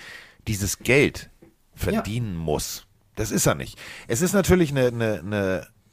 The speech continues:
Speaker 1: eine, ich will nicht sagen Kurzschlussreaktion, aber es war natürlich eine Vermeidung von, von Stresssituationen, Kyler Murray diesen Vertrag zu geben. Aber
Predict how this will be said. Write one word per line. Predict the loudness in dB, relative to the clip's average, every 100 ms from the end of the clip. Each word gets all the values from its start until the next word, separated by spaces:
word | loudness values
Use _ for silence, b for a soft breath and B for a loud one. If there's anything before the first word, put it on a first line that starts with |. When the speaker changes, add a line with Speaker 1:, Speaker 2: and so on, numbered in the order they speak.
| _ _
Speaker 1:
eine, | -4 0 0 -4 _
ich | -4
will | 0
nicht | 2
sagen | 0 -2
Kurzschlussreaktion, | -4 -4 -4 -4 -6 -4 -8 -6 -4
aber | -2
es | -2
war | -2
natürlich | -2 -2 -4 -6
eine | -8
Vermeidung | -4 -2 -2 -2 -4 -6
von, | -8 -8
von | -8 -8
Stresssituationen, | -6 -6 -6 -4 -4 -4 -6 -6 B B B B -2
Kyler | 2 4 4
Murray | 4 4
diesen | 2 -4
Vertrag | -4 -6 -4 -6 -4
zu | -6
geben. | -4 -4 -6
Aber | -2 2 4 4 2